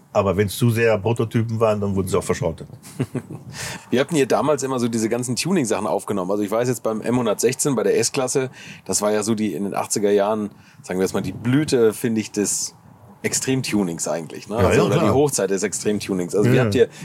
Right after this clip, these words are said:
Speaker 2: wie, wie hast du das denn aufgenommen? Hast du manchmal so gedacht, „Mensch, das, das hätte ich eigentlich auch gerne entwickelt mit so viel Leistung“, oder, oder?
Speaker 1: Ja, klar, das hat mich auch immer gereizt, äh,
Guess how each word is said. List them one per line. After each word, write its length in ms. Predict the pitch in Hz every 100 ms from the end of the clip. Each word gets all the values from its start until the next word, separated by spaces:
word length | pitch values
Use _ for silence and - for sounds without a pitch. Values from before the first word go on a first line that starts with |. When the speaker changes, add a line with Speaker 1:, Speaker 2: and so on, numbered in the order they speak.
| -
Speaker 2:
wie, 180 | 123 117
wie 100 | 123
hast 120 | 131
du 40 |
das 140 | 147 -
denn 100 | 113
aufgenommen? 420 | 101 - 98 92
Hast 100 | 107
du 60 | 123
manchmal 240 | 123 127
so 60 | 110
gedacht, 280 | 107 107 110
„Mensch, 240 | 98 -
das, 140 | - 110
das 180 | 120 117
hätte 120 | 123
ich 80 | 110
eigentlich 120 | 104
auch 120 | 101 -
gerne 180 | 127
entwickelt 420 | 117 135 139 135 - - - - -
mit 80 | -
so 100 | 131
viel 140 | 127
Leistung“, 420 | 113 123 - 139 113
oder, 260 | 113 107
oder? 80 | 107
Speaker 1:
Ja, 300 | 160 196 123
klar, 340 | - 185 131
das 140 | 90 -
hat 80 | 123
mich 100 | 160
auch 100 | 165
immer 160 | 117
gereizt, 500 | 98 87 92 - - 127
äh, 280 | 110 98